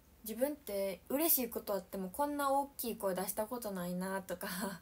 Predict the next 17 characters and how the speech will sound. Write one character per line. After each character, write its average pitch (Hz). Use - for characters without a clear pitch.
<laughs> -
こ 330
ん 339
な 349
に 330
笑 311
っ 294
た 226
こ 226
と 214
な 196
い 196
な 196
と 190
思 180
っ -
て、 185